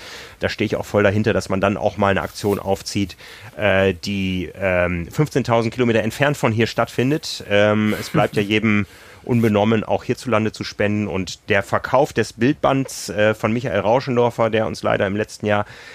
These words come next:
verlassen hat, äh, und verstorben ist, ähm,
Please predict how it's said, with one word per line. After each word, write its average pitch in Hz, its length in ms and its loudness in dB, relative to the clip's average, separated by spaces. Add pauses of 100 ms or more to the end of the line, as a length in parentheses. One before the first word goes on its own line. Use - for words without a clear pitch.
(120)
verlassen 110 580 0
hat, 107 320 -2
äh, 98 220 4
und 101 160 -2
verstorben 101 560 -2
ist, - 420 -4
ähm, 95 540 2